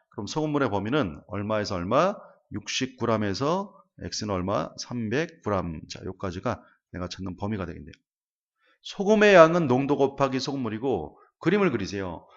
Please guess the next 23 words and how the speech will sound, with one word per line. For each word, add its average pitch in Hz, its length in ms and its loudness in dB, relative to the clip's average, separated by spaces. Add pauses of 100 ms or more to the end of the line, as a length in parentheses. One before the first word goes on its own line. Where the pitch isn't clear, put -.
(160)
원래는 170 400 0
팔 190 240 0
프로의 185 220 6
소금물이 170 540 -2
이렇게 139 420 -2
있었는데 131 640 -2 (260)
십사 180 380 2
프로의 165 200 0
소금물을 147 440 -2
넣었대. 120 520 0 (300)
두 - 100 -12
개를 123 140 2
합쳐서. 117 420 -6 (360)
그랬더니 175 480 4
농도가 135 840 2
구 - 260 -8
프로 135 300 2
이상, 175 600 -2 (280)
어, 95 220 -4
십일 131 280 -6
프로 151 360 -4
이하가 104 280 -6
된대요. 85 360 -10